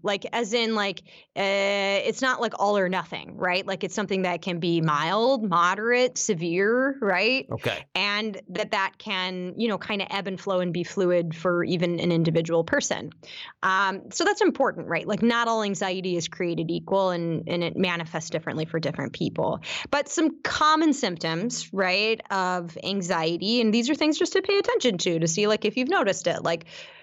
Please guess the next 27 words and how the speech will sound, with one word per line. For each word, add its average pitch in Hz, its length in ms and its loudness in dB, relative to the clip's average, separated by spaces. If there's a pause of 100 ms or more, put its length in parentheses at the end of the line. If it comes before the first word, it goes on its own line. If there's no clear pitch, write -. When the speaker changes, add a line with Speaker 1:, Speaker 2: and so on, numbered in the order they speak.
(100)
Speaker 1:
one 202 300 4
would 247 140 2
be, 233 420 4
a - 160 -2
really 233 220 4
classic 185 480 -4
one 208 140 -2
would 190 100 -2
be 185 80 -4
chronic 175 400 -4
worry, 175 500 -4
right? - 320 0
So 269 100 0
chronic 339 440 0
worry 240 380 2
isn't, 208 220 0
like, 190 220 -2
every 190 220 -2
once 190 240 -2
in 208 40 -2
a 190 40 2
while 180 100 2
worrying 180 320 2
about 165 240 -2
something. 160 420 -2
It's 160 220 -2
like, 214 300 -2